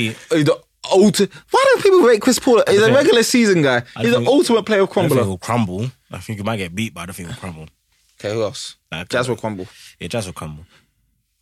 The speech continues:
Speaker 1: Uh, who else crumbling? The Mavs. Mavs will crumble.
Speaker 2: No way. Not with my guy
Speaker 1: Uh,
Speaker 2: Doncic.
Speaker 1: Luka.
Speaker 2: Doncic got fearless.
Speaker 1: No, yeah, Luka will be good, but what's gonna happen unless he sign-, decides to play defense?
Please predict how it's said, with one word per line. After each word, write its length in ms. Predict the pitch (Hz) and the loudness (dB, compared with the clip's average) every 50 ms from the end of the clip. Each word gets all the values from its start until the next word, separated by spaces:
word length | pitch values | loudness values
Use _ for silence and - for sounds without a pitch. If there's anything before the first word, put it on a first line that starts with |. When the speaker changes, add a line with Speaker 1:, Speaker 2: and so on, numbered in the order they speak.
| _ _ _ _ _ _ _ _ _ _ _ _ _ _ - - | _ _ _ _ _ _ _ _ _ _ _ _ _ _ -18 -16
Speaker 1:
Uh, 60 | - 90 | -14 -12
who 100 | 95 123 | -12 -12
else 120 | 123 - | -12 -12
crumbling? 360 | - - 90 82 82 80 80 _ _ _ _ _ _ _ _ _ _ _ _ _ _ _ _ _ _ _ _ _ _ _ _ - | -12 -14 -14 -14 -14 -16 -18 _ _ _ _ _ _ _ _ _ _ _ _ _ _ _ _ _ _ _ _ _ _ _ _ -16
The 60 | - 90 | -12 -10
Mavs. 440 | 95 101 101 101 101 - - - _ _ _ - | -8 -8 -8 -10 -10 -14 -16 -18 _ _ _ -10
Mavs 180 | 110 110 98 | -8 -8 -8
will 60 | 92 | -10
crumble. 300 | 90 - - 95 98 101 | -14 -16 -16 -14 -12 -10
Speaker 2:
No 160 | 107 104 98 95 | -8 -8 -8 -6
way. 260 | 98 92 90 - - _ - | -8 -8 -8 -10 -16 _ -18
Not 160 | - 92 80 78 | -16 -14 -14 -14
with 80 | 92 | -12
my 100 | 90 - | -12 -12
guy 100 | - 98 | -10 -8
Speaker 1:
Uh, 120 | 92 95 95 | -8 -8 -6
Speaker 2:
Doncic. 220 | 104 101 98 98 | -8 -8 -8 -8
Speaker 1:
Luka. 240 | 101 101 - - 127 | -10 -12 -10 -8 -8
Speaker 2:
Doncic 220 | 127 120 - - - | -8 -8 -8 -10 -8
got 200 | 117 104 - 107 | -8 -8 -8 -10
fearless. 520 | - - - - 123 113 101 95 - - | -16 -12 -8 -6 -6 -4 -6 -8 -12 -12
Speaker 1:
No, 120 | 113 107 - - _ _ - - - | -14 -14 -16 -18 _ _ -20 -20 -14
yeah, 240 | 113 123 127 113 107 104 113 - 123 | -10 -10 -8 -10 -10 -14 -16 -12 -10
Luka 260 | 131 180 175 - 170 | -10 -10 -10 -10 -10
will 80 | 165 143 | -10 -8
be 120 | 131 120 | -10 -10
good, 380 | - - 151 120 95 - - - - - - _ _ _ _ _ _ _ - | -8 -8 -8 -8 -8 -10 -16 -18 -20 -20 -20 _ _ _ _ _ _ _ -14
but 260 | 101 101 98 98 - - - _ _ _ - | -12 -10 -10 -10 -12 -16 -20 _ _ _ -16
what's 140 | - 135 - | -14 -12 -10
gonna 120 | - 113 113 | -8 -8 -6
happen 340 | 143 - - 104 90 92 | -8 -8 -8 -10 -10 -10
unless 220 | 92 98 123 131 - | -8 -8 -6 -6 -6
he 180 | 123 113 110 | -6 -8 -8
sign-, 400 | 110 - - - 120 117 113 104 107 | -8 -8 -8 -6 -6 -6 -6 -6 -8
decides 300 | - - - 127 123 - | -10 -8 -6 -6 -6 -6
to 40 | - | -6
play 140 | 120 113 104 | -6 -6 -4
defense? 640 | 87 117 117 107 - 92 92 73 - - - - | -4 -4 -4 -4 -6 -10 -12 -12 -14 -16 -18 -18